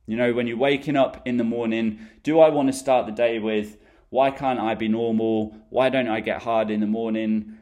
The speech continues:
I'm not, I'm not good anymore." You know, these types of thoughts, "I'm a failure." Or do we want to be starting with, "Fuck yes, <laughs> I woke up with a hard on and it feels great." You know, I definitely know what kind of morning I want to be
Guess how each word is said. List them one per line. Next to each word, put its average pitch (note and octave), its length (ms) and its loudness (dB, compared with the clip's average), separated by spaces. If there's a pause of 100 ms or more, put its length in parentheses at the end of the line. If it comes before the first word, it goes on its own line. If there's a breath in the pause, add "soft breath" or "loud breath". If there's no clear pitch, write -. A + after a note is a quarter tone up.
(120)
I'm A2 320 -8
not, A#2+ 400 -4 (280)
I'm A2+ 140 -2
not B2 160 -2
good A2+ 180 -2
anymore." G#2+ 520 0
You G#2 60 -4
know, G#2 140 -2
these A2+ 260 -8
types G#2+ 320 -6
of F#2 120 -18
thoughts, G#2+ 260 -4
"I'm G2 100 -8
a F#2 40 -8
failure." A2+ 600 -2
Or D3+ 240 4
do C3 80 -4
we C3+ 100 0
want B2 200 0
to A#2+ 60 -6
be A#2+ 120 -6
starting A#2 380 -2
with, A#2+ 240 2 (340 loud breath)
"Fuck - 340 4
yes, D#4 520 8 (100)
<laughs> - 80 -8
I F#3+ 180 8
woke A#3+ 320 12
up A#3 160 6
with A3 140 6
a G3 60 10
hard G#3+ 260 10
on G#2+ 320 8 (360 loud breath)
and G#3+ 180 6
it G3+ 80 0
feels A3+ 280 8
great." B3 460 8 (640 soft breath)
You C3+ 80 2
know, D#3 140 6
I C#3+ 120 4
definitely E3+ 440 4
know D3+ 200 8
what C#3+ 200 6
kind C#3 180 4
of B2 80 0
morning B2 400 0
I A2 140 0
want G#2+ 240 -2
to A2 80 -10
be G2+ 340 -6